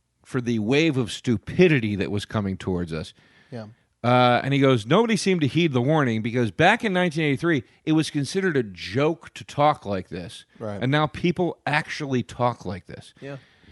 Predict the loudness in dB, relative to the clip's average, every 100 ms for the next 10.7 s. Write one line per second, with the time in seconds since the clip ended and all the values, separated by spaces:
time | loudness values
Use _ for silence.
0 | -20 -20 -10 -6 -4 -6 -6 -8 -8 -8
1 | -10 -10 -10 -12 -10 -6 -8 -8 -12 -8
2 | -8 -8 -10 -16 _ _ _ -6 -6 -10
3 | -6 -6 -6 -8 -8 -10 -10 -6 -6 -6
4 | -12 _ _ _ _ _ _ _ _ -6
5 | -6 -10 _ _ -8 -8 -2 0 0 -4
6 | -6 -6 -8 -6 -2 -2 -2 -6 -6 -4
7 | -2 -2 -4 -6 -8 -10 -12 -12 -12 -12
8 | -10 -10 -10 -20 _ _ _ -10 -8 -6
9 | -6 -8 -8 -8 -8 -8 -8 -10 -18 -12
10 | -10 -10 -12 -10 -8 -8